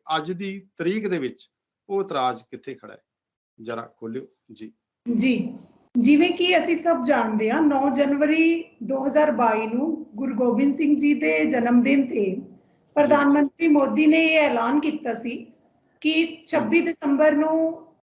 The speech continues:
Speaker 2: ਬੱਚਿਆਂ
Speaker 1: ਜੀ।
Speaker 2: ਦੀ ਲਾਸਾਨੀ ਸ਼ਹਾਦਤ, ਜਿਹੜੀ ਗੁਰੂ ਗੋਬਿੰਦ ਸਿੰਘ ਜੀ ਦੇ ਬੱਚਿਆਂ ਦੀ ਹੋਈ ਹੈ,
Speaker 1: ਛੋਟੇ
Speaker 2: ਉਹਨੂੰ
Speaker 1: ਸਾਹਿਬਜ਼ਾਦਿਆਂ ਦੀ। ਜੀ।
Speaker 2: ਵੀ ਬਾਲ ਦਿਵਸ ਦੇ ਰੂਪ ਵਿੱਚ ਮਨਾਉਣ ਦਾ ਐਲਾਨ ਕੀਤਾ।
Speaker 1: ਜੀ, ਜੀ।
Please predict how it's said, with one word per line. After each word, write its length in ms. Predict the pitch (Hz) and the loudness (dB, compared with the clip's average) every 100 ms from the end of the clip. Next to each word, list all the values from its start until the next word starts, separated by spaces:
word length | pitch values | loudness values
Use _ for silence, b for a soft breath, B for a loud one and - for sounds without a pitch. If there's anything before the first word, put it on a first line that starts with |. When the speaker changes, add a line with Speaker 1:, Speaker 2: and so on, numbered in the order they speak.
| - | -8
Speaker 2:
ਬੱਚਿਆਂ 500 | 240 240 269 269 311 | -4 -4 -2 0 2
Speaker 1:
ਜੀ। 120 | 302 | 2
Speaker 2:
ਦੀ 60 | 302 | -2
ਲਾਸਾਨੀ 500 | - - 254 269 294 | -10 -6 -2 0 0
ਸ਼ਹਾਦਤ, 580 | - 277 240 226 285 214 | 0 -4 0 0 0 -2
ਜਿਹੜੀ 220 | 269 277 | -2 -2
ਗੁਰੂ 180 | 226 254 | -4 -4
ਗੋਬਿੰਦ 380 | 233 220 262 247 | -4 -4 -4 -2
ਸਿੰਘ 200 | 247 240 | -2 0
ਜੀ 120 | 254 | -2
ਦੇ 120 | 262 | -2
ਬੱਚਿਆਂ 400 | 214 208 - 240 | -2 -4 -2 0
ਦੀ 200 | 269 247 | 0 0
ਹੋਈ 260 | 226 208 202 | 0 0 -2
ਹੈ, 320 | 220 B B B B _ | -4 B B B B _
Speaker 1:
ਛੋਟੇ 60 | 143 | 4
Speaker 2:
ਉਹਨੂੰ 220 | 147 - | 4 4
Speaker 1:
ਸਾਹਿਬਜ਼ਾਦਿਆਂ 460 | 147 135 131 117 | 0 -2 -4 -6
ਦੀ। 140 | 98 - _ _ - - _ _ _ 123 | -10 -14 _ _ -20 -20 _ _ _ -12
ਜੀ। 200 | 123 107 - | -10 -8 -2
Speaker 2:
ਵੀ 140 | 320 | -2
ਬਾਲ 360 | - 269 269 269 | 0 0 2 2
ਦਿਵਸ 280 | 285 302 | 2 2
ਦੇ 180 | 311 311 | 0 -2
ਰੂਪ 280 | 277 254 - | -2 -4 -6
ਵਿੱਚ 220 | 294 302 | -6 -2
ਮਨਾਉਣ 480 | 294 240 226 220 214 | 0 0 0 -2 0
ਦਾ 180 | 269 - | 0 2
ਐਲਾਨ 360 | 302 262 220 202 | 0 2 0 -2
ਕੀਤਾ। 600 | 190 - - - - _ _ _ - | -6 -12 -16 -20 -20 _ _ _ -14
Speaker 1:
ਜੀ, 160 | 123 117 | -10 -8
ਜੀ। 240 | 110 | -8